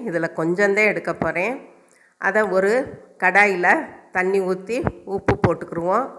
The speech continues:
கொஞ்சம் மஞ்சத்தூளும் போட்டுட்டு நம்ம இந்த எடுத்து வச்சிருக்கிற காலிஃப்ளவரை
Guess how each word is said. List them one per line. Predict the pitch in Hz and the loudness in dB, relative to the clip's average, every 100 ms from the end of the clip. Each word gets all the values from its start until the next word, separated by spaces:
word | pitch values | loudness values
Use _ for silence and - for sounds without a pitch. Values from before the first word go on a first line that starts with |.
| - - _ _ | -20 -20 _ _
கொஞ்சம் | 220 226 247 | -2 0 2
மஞ்சத்தூளும் | 175 180 208 220 202 240 - | 2 2 0 0 0 2 2
போட்டுட்டு | 165 160 147 160 185 208 - - _ _ | 2 -4 -10 -6 -4 -4 -8 -20 _ _
நம்ம | 202 208 190 | -4 0 0
இந்த | 185 180 | 2 2
எடுத்து | 180 190 185 240 | 2 -2 -2 -2
வச்சிருக்கிற | 214 - - 190 196 - - - - | -2 -6 -6 2 2 2 -6 -20 2
காலிஃப்ளவரை | 190 185 180 180 160 151 175 | 4 4 2 -2 -2 0 -2